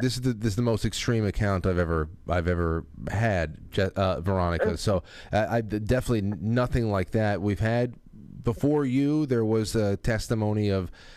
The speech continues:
Speaker 1: uh, missing time at a sleepaway camp where they fell asleep on one floor, they woke up at another floor. Um,
Speaker 2: Okay.
Speaker 1: and then, and then there, there's a couple of other things just about surroundings and about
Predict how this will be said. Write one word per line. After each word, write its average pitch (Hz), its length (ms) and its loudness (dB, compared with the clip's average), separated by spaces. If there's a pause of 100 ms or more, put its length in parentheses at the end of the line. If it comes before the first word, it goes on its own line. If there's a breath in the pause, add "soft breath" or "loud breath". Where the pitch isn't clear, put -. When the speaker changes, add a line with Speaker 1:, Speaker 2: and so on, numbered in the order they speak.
(160 loud breath)
Speaker 1:
uh, 101 160 2
missing 117 400 -2
time 113 400 0
at 98 100 0
a 92 40 0
sleepaway 123 680 0
camp 117 420 -2
where 95 200 0
they 90 320 2
fell 107 260 0
asleep 107 380 -2
on 104 180 0
one 113 220 0
floor, 113 440 0
they 104 140 0
woke 104 280 0
up 107 140 0
at 98 80 0
another 107 300 0
floor. 110 480 0 (680 soft breath)
Um, 95 460 2
Speaker 2:
Okay. 190 260 -8 (140)
Speaker 1:
and 113 160 2
then, 113 280 0
and 117 140 0
then 113 320 0
there, 127 220 0
there's 135 260 -2
a - 40 -10
couple 147 260 -2
of 104 40 2
other 135 160 0
things 104 320 -2
just 113 120 -8
about 113 200 -2
surroundings 107 840 0
and 101 100 0
about 95 340 0